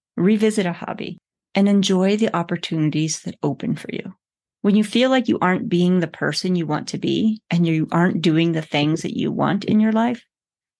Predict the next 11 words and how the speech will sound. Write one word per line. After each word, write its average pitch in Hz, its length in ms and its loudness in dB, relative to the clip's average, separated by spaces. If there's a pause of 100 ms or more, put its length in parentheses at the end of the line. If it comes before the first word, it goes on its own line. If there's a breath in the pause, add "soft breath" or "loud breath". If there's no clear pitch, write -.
(120)
the - 160 -8
easiest 226 520 2
place 160 300 -2
to 156 120 -10
start - 300 -2
changing 185 640 0
is 196 160 -2
to 196 140 0
add 165 200 2
some 165 180 -2
playtime. 151 640 -2